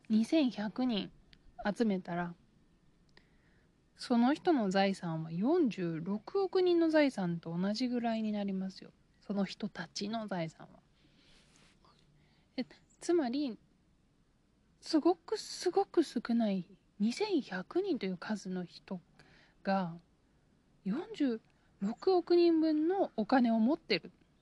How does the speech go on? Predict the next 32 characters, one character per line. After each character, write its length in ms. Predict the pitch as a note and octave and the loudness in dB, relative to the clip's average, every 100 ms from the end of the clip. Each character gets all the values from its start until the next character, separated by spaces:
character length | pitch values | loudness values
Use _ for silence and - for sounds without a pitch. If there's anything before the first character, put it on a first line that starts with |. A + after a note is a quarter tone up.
| _ _ _ _ _ _ _ _ _ _ _ _ _ _ _ _ _ _ _ _ _ - | _ _ _ _ _ _ _ _ _ _ _ _ _ _ _ _ _ _ _ _ _ -6
つ 140 | C4 | -2
ま 140 | A3+ | 0
り 100 | F#3 | -2
す 160 | F3+ - | -4 -6
ご 160 | G3 B3+ | -4 -2
く 220 | C#4 - - | -4 -8 -4
ア 140 | A#3 | -2
ン 120 | A3+ | 0
バ 140 | A3 A#3 | 0 0
ラ 160 | A3+ | 0
ン 80 | G#3+ | -4
ス 140 | G3+ - | -6 -8
だ 220 | D#3+ - _ - _ _ _ _ _ _ _ _ _ _ _ _ _ _ _ _ _ - | -8 -8 _ -20 _ _ _ _ _ _ _ _ _ _ _ _ _ _ _ _ _ -4
と 300 | D4 C4+ G3 _ _ _ _ _ _ _ _ _ _ _ _ - | 0 2 0 _ _ _ _ _ _ _ _ _ _ _ _ -8
言 120 | G#3 | -6
っ 20 | |
て 160 | - G#3 | -2 -2
い 80 | |
る 100 | F#3+ | 0
ん 60 | E3+ | -2
で 100 | E3+ | -6
す 140 | - | -8
ね。 280 | F#3+ G3 B3 - _ _ _ _ _ _ _ - | -10 -8 -10 -14 _ _ _ _ _ _ _ -4
で、 240 | C#4 B3 _ _ _ _ _ _ _ _ _ - _ _ - | -4 -4 _ _ _ _ _ _ _ _ _ -20 _ _ -8
え 160 | G#3+ | -8
ー 40 | G#3+ | -6
と、 200 | - G#3 | -8 -10
最 280 | - G4 F4 | -4 -2 0
後 120 | A3 | -2
の 140 | G3 | -2
文 280 | G3+ G#3+ F#3+ | -4 -4 -4
章。 380 | - F#3+ D#3+ | -8 -8 -8